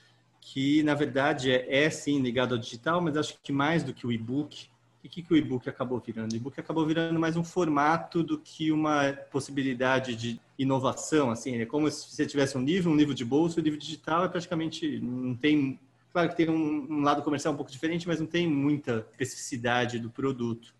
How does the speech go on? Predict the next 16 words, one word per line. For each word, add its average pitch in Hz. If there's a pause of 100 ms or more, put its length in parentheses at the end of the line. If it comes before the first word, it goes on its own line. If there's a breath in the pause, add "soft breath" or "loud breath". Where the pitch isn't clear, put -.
(160)
do 117
jeito 123
que -
é 127
trabalhado 127
hoje. 113 (280 soft breath)
Mas 147
tem 160
uma 147
revolução 131
digital 123
de 120
comunicação 139
com 165
o -
leitor, 151